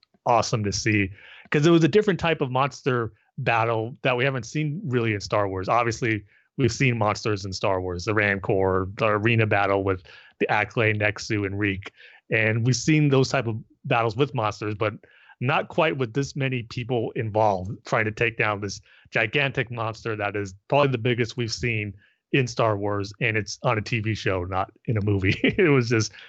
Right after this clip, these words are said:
incredible what they were able to do in this sequence and the action that we got here. And we knew, obviously, at the start of this battle, we see Cobb Vanth and Din Djarin kind of, uh, to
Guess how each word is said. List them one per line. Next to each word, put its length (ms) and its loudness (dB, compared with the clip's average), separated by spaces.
incredible 800 2
what 200 0
they 80 -2
were 120 2
able 240 0
to 60 -8
do 280 0
in 220 -4
this 160 -4
sequence 600 -2
and 160 4
the 100 2
action 360 -2
that 240 -4
we 100 -4
got 240 -2
here. 340 -2
And 400 2
we 180 6
knew, 440 6
obviously, 600 2
at 120 0
the 60 -2
start 320 2
of 60 -2
this 160 -6
battle, 300 0
we 140 -4
see 360 -8
Cobb 280 0
Vanth 340 0
and 360 -2
Din 200 2
Djarin 480 0
kind 220 2
of, 220 4
uh, 80 -2
to 80 -4